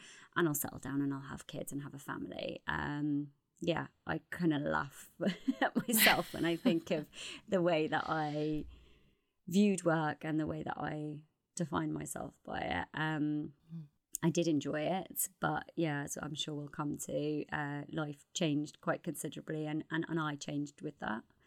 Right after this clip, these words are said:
Speaker 1: And
Speaker 2: Yeah.
Speaker 1: what was important to me really, really changed.
Speaker 2: Yeah, absolutely.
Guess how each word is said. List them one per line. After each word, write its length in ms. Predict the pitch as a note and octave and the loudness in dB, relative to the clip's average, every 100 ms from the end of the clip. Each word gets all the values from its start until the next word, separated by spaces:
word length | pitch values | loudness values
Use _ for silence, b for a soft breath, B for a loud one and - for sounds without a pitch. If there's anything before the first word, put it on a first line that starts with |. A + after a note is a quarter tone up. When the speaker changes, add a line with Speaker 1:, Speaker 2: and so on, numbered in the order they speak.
| b b - | b b -2
Speaker 1:
And 100 | D3+ | 2
Speaker 2:
Yeah. 60 | D3+ | 2
Speaker 1:
what 80 | |
was 120 | - D#3+ | 0 -2
important 460 | C#3+ D#3 D3 D#3 | -2 -2 -2 -2
to 100 | - | -4
me 220 | D#3 D3 C#3+ | -4 -4 -4
really, 320 | D3 C#3 C#3 _ - | -6 -8 -10 _ -6
really 280 | - C#3 - | -4 -4 -6
changed. 560 | - - - - - _ _ _ _ | -10 -10 -12 -14 -20 _ _ _ _
Speaker 2:
Yeah, 160 | G3+ D#3 D#3+ _ _ | -14 -14 -16 _ _
absolutely. 640 | F#3 F3 - F3 D#3 E3 E3 | -14 -14 -14 -14 -14 -16 -20